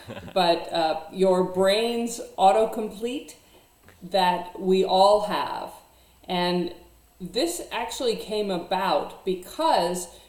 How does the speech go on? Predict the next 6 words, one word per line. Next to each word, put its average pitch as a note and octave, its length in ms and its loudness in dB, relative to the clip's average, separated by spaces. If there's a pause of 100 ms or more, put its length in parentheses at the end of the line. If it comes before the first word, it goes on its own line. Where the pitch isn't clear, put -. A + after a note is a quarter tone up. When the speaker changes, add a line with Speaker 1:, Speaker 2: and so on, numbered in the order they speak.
(140)
Speaker 2:
Tristan G#3 840 -2 (300)
de G3 80 -6
Montebello, F#3+ 920 2
the F3+ 120 -4
head G3 260 0
of F3+ 260 -2